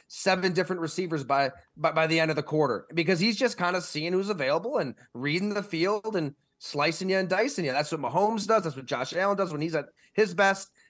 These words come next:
Lamar isn't that kind of quarterback, but you've gotta have something, right? And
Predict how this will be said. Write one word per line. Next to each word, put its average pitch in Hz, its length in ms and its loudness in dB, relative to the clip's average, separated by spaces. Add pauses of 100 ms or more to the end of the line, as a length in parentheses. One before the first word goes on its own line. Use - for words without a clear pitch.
(140)
Lamar 180 400 4
isn't 190 220 2
that 175 180 2
kind 180 220 0
of 143 80 -4
quarterback, 156 600 2 (400)
but 202 120 2
you've 202 160 2
gotta 214 220 2
have 180 180 -2
something, 196 680 0 (240)
right? 220 220 4
And 214 180 0